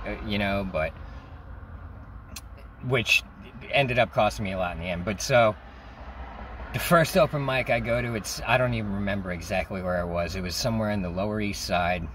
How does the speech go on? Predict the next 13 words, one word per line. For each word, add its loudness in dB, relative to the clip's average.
in -2
some 0
basement -2
somewhere. 0
And 2
I 4
get 2
there, 4
and -2
there's 0
literally, 2
like, 4
seven 2